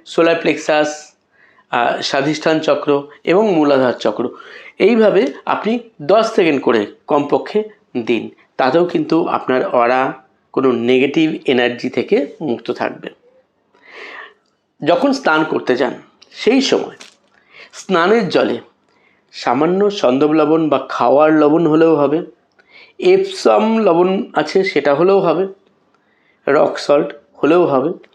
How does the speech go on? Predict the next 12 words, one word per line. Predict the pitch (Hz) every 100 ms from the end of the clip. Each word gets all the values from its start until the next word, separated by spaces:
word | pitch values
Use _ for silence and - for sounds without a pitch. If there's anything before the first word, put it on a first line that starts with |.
| _ - - - _ _ -
অথবা | 147 202 208
একটু | - 170 - 202
কর্পূর | - - - - - - _ _
স্নানের | - - 135 135 175
জলে | 147 147
মিশিয়ে | 151 117 - -
দিন। | - - - _ _ _ - - - -
মিশিয়ে | 170 190 190 254 220
দিয়ে | 135 123 208 294 - _ _ - _
সেই | - - 233 262
জল | 208 156 131
দিয়ে | 127 139 180 262